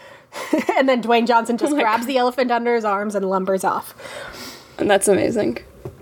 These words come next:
Speaker 2: Is there anything he can't do?
Speaker 1: No. He can fly. We're gonna get into all of
Speaker 2: He
Speaker 1: the
Speaker 2: can
Speaker 1: things
Speaker 2: fly.
Speaker 1: he can do here now. One of the most well-known <laughs> tales of The Rock is in the One thousand and one Nights, also known as Arabian Nights, which is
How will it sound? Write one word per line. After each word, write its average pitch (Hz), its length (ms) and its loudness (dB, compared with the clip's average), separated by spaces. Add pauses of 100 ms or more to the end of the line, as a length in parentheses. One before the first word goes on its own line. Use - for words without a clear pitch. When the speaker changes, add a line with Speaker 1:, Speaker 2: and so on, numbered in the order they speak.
(220)
Speaker 2:
Is 240 100 2
there 269 80 4
anything 302 260 4
he 220 100 -4
can't 170 300 0
do? 190 260 2 (260)
Speaker 1:
No. 233 340 2 (400)
He 247 120 -4
can 254 160 0
fly. 269 420 0 (140)
We're 277 140 2
gonna 320 200 2
get 320 140 2
into 349 200 2
all 233 180 2
of 226 80 0
Speaker 2:
He - 40 0
Speaker 1:
the 226 40 0
Speaker 2:
can - 80 2
Speaker 1:
things - 200 2
Speaker 2:
fly. - 20 -4
Speaker 1:
he 220 80 -4
can 240 320 0
do 202 180 2
here 220 340 -2
now. 254 400 0 (300)
One 285 140 0
of 339 40 2
the 381 60 2
most 370 220 0
well-known 330 380 0
<laughs> 330 80 -4
tales 339 260 2
of 233 160 0
The 226 80 -2
Rock 208 340 0
is 233 160 -2
in 233 140 2
the 233 100 -2
One 247 240 0
thousand 285 300 2
and 247 160 0
one 233 200 2
Nights, 247 540 -2 (160)
also 226 640 0 (140)
known 226 320 2
as 196 420 -2
Arabian 202 400 0
Nights, 247 400 0
which 220 160 -10
is 170 220 -10